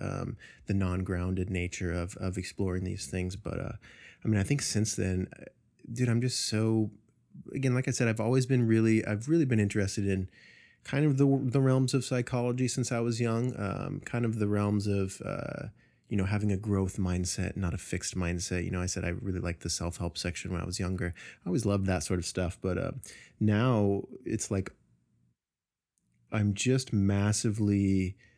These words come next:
uh, <laughs> I don't wanna use the word obsessed, like, as if I've, you know, cured myself of being obsessive about things. But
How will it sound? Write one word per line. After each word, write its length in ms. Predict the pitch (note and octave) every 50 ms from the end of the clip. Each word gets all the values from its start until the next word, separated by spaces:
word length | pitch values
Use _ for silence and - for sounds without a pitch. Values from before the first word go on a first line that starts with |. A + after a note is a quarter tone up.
| _ _ _ -
uh, 320 | - G2 F#2+ F#2+ F#2 F2 - - - -
<laughs> 160 | - - -
I 60 | A2+
don't 100 | A2 -
wanna 120 | - G#2+ G#2
use 180 | G2+ G2+ G2
the 60 | G2+ G2+
word 140 | G2 F#2+
obsessed, 560 | F#2+ F#2+ - - - - G2 F#2 F#2 - - -
like, 240 | G#2 G2+ - -
as 440 | - - - - A#2+ A2+ G#2+ G#2 A2+
if 220 | G#2+ G2+ - - G2+
I've, 260 | G2 G2 G2+ - - -
you 100 | - G#2
know, 120 | G#2 G#2
cured 280 | G2+ - - A2+ G#2+ G2+
myself 480 | G#2+ G2+ G2 - - G2+ F#2+ F#2+ - -
of 140 | F#2+ -
being 220 | - A#2+ G#2 G2+ G#2
obsessive 520 | G2+ G2+ - - G#2 G2 G2 - G#2+ G2+
about 320 | G#2 G2 G#2 G#2 G#2 - -
things. 240 | A2 G#2+ G#2 -
But 180 | - - A2